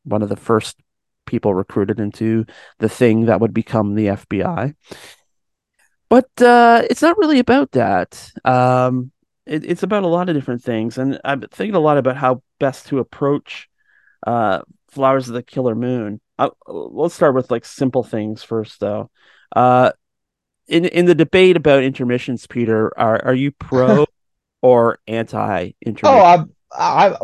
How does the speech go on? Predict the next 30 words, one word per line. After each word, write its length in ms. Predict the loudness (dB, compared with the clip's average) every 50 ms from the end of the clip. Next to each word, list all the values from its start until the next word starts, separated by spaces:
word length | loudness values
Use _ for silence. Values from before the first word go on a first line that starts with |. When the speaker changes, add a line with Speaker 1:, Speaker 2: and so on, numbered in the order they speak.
| -12
Speaker 2:
regarding 760 | -12 -12 -12 -8 -4 -4 -2 0 0 0 0 0 -2 -4 -4
this, 320 | -2 -2 -2 -2 -4 -6 -8
I'm 200 | -8 -8 -8 -8
anti-intermission. 1500 | -10 -12 -12 -10 -10 -12 -10 -10 -10 -10 -12 -12 -14 -12 -10 -10 -10 -8 -10 -8 -6 -4 -4 -4 -4 -8 -12 -10 -4
Like, 180 | -2 0 0 2
I'm 160 | 0 0 -2
totally, 540 | -2 0 0 2 4 2 2 2 0 -4 -8 _ _ _ _ _ -18
Speaker 1:
Mm. 60 | -10 -4
Speaker 2:
I 160 | -2 -2 0
think 220 | 0 0 -2 -2
for 120 | -4 -8 -10
plays, 520 | -8 -4 -2 -2 0 0 0 -2 -6 -8
it's 240 | -12 -12 -10 -6 -4
always 240 | -4 -4 -4 -4 -6
been 160 | -8 -10 -10
a 40 | -10
part 300 | -10 -8 -6 -4 -4 -4
of 80 | -4
them. 240 | -6 -8 -10 -10 -10
Like, 240 | -12 -12 -12 -10 -10
it's 140 | -12 -12 -10
just 200 | -12 -12 -10 -10
a 40 | -12
part 360 | -6 -4 -2 -2 -2 -2 -4
of, 440 | -4 -4 -2 -2 -2 -4 -4 -8 -14 _ _ _ _ _ _ _ _ _ _ _ _ _
uh, 380 | -4 -2 0 0 2 2 0 0
the 220 | -2 -4 -6 -6 -6
art, 340 | -4 -2 0 0 -2 -4 -8 -14
you 60 | -14
know? 380 | -12 -12 -10 -12 -12 -14 -16